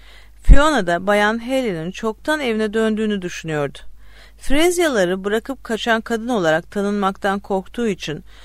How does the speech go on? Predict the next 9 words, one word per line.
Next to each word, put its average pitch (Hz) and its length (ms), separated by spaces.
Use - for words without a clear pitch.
son 339 340
günlerde 190 480
hastanenin 226 600
o 254 220
bölümünden 180 440
uzak 214 400
durmaya 180 380
özen 170 360
göstermişti. 143 720